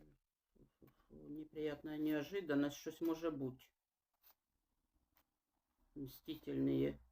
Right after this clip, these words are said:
Ну, так карта непогана, але все равно обережно. Щось якась неприятна неожиданность може случитися.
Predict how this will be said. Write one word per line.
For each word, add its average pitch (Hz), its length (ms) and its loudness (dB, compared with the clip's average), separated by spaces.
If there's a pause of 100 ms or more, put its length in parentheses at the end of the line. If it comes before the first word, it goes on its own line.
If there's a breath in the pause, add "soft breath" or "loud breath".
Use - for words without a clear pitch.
(920)
Ну, 165 100 -14
так 175 200 -14
карта 170 300 -2
непогана, 170 800 2
але 147 520 4 (280)
все - 180 -8
равно 147 280 4
обережно. 139 600 4 (1040)
Щось 160 160 -8
якась 156 300 -4
неприятна 156 680 2
неожиданность 143 760 4
може 156 320 0
случитися. 135 760 -8